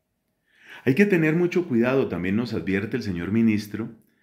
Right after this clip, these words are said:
hay que tener mucho cuidado con utilizar la muerte como en una especie de segundo crimen, utilizar la muerte para hacer política.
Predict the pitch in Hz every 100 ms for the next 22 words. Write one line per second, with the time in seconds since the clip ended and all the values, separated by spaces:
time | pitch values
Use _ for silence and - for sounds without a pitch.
0 | _ _ _ 123 143 170 143 135 151 151
1 | 170 - 107 120 135 131 113 117 113 117
2 | 95 92 127 135 165 165 165 131 87 95
3 | 113 - - 101 92 113 139 - 151 156
4 | 131 98 85 113 151 151 135 117 92 95
5 | 110 - _ _ _ _ - 113 113 95
6 | 107 117 135 131 127 127 127 98 87 82
7 | - 135 123 113 95 90 85 - 69